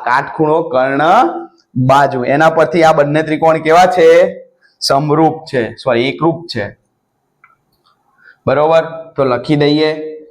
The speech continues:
ત્રિકોણ પી ક્યુ ઓ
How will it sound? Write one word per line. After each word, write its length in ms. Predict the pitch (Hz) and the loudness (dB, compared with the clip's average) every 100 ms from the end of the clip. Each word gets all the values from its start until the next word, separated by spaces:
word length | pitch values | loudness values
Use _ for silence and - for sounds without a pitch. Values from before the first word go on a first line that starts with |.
| _ _ - | _ _ -2
ત્રિકોણ 1120 | 147 147 151 170 135 117 113 110 117 123 160 165 165 _ _ _ _ _ _ _ _ _ _ _ _ _ _ - | -2 -2 -2 -2 0 -2 -2 -2 -2 -2 -4 -6 -14 _ _ _ _ _ _ _ _ _ _ _ _ _ _ -4
પી 400 | 147 160 170 180 180 170 - - - | -2 0 0 0 -2 -6 -12 -16 -2
ક્યુ 300 | 135 135 127 123 117 110 104 - - | 0 2 0 0 0 0 -4 -8 -4
ઓ 120 | 117 | 0